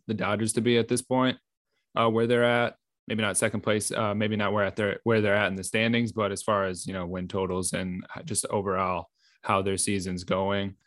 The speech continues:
Uh, obviously, you look at the trade deadline, that is huge for them, just getting another ace in their rotation, another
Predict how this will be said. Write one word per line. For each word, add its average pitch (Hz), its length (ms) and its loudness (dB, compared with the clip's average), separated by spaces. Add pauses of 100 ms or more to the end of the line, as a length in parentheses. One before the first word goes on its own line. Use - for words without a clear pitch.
(260)
Uh, 95 380 2
obviously, 104 440 0
you 98 120 0
look 98 140 -2
at 95 80 -2
the 82 40 -6
trade 95 280 -4
deadline, 98 400 -2
that 95 200 0
is 92 140 -2
huge 95 300 -4
for 98 140 -6
them, 95 420 -4
just 101 200 -8
getting 95 200 -2
another 95 320 -2
ace 98 360 0
in 101 80 -4
their 95 140 -2
rotation, 95 680 -4
another 92 360 -2